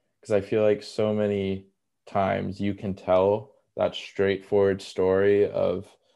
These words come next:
getting in an argument and, like, them leaving and you not knowing what to do.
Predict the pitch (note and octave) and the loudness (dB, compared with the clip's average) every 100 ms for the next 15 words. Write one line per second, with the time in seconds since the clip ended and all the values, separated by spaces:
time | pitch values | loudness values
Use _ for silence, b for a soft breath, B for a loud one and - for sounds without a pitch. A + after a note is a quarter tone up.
0 | _ _ _ _ _ _ A2 A2+ A2+ A#2+ | _ _ _ _ _ _ -4 -2 -2 -2
1 | A#2+ B2+ B2 A2+ G#2 G2+ F#2+ F#2+ F#2 F#2+ | 2 4 2 0 -4 -2 -2 -4 -6 -6
2 | G2 G#2+ - _ _ _ _ G#2 G#2 G2+ | -6 -8 -10 _ _ _ _ 0 2 0
3 | A2 A2 G#2+ G2+ F#2+ F#2+ F#2+ G2 G2 - | -2 -2 0 -2 -2 -4 -6 -8 -10 -6
4 | F#2+ F#2+ F#2+ G2 F#2+ G2 G2 G2 G2+ G2 | -2 0 0 0 0 0 -2 -2 -4 -4
5 | G#2 G#2 G2+ F#2+ G#2+ | -2 0 2 0 -4